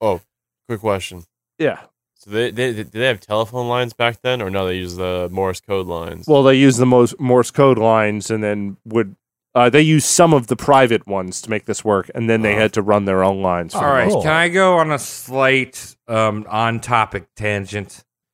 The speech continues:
Speaker 3: That's not what that
Speaker 4: Sure.
Speaker 3: word means.
Speaker 4: <laughs> Okay. The thing I hate the most are fucking telephone lines.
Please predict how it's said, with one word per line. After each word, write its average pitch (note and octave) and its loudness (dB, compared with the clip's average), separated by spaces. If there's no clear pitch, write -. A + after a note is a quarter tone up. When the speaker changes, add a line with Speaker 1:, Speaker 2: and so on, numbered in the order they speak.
Speaker 3:
That's D#3 -2
not G3 2
what F3 -2
that G#3+ 2
Speaker 4:
Sure. G3 2
Speaker 3:
word D3+ 0
means. F2+ -8
Speaker 4:
<laughs> - -16
Okay. E3+ -2
The E3 0
thing B3+ 2
I A#3+ 6
hate G3+ 4
the F3+ 0
most C3+ 4
are C3 0
fucking C#3+ -2
telephone G2 -2
lines. D2 -12